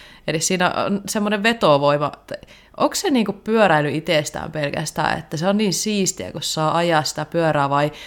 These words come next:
mitä muuta sä oot niinku pyöräilyn kautta,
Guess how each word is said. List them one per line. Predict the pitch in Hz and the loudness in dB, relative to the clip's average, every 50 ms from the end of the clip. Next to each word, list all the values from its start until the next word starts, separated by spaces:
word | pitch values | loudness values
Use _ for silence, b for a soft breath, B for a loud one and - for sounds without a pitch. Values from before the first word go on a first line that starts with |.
| B B - | B B -10
mitä | - - - 269 175 | -6 2 2 4 4
muuta | 165 180 170 165 - - | 4 4 2 2 0 0
sä | 151 160 151 62 | -2 0 0 0
oot | 62 - 87 - - - | 2 0 -2 -2 -6 -10
niinku | 147 139 - | -10 -10 -10
pyöräilyn | - - 156 147 143 143 147 147 147 | -6 0 2 2 4 4 2 0 -2
kautta, | - - - - - - 135 | -4 -4 -6 -6 -4 -4 -4